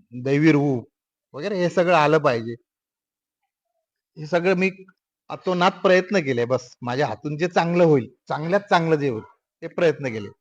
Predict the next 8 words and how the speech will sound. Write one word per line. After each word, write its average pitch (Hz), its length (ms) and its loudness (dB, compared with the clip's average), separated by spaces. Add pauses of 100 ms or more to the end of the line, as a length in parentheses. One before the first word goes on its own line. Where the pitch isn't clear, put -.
(260)
आणि 147 140 -8
अजूनही 127 420 0
पुढचा 202 320 2
पुतळा 165 380 0
अजूनही 175 340 2
चांगला 170 300 2
करेल 139 280 -4 (2750)
अशी 147 300 -16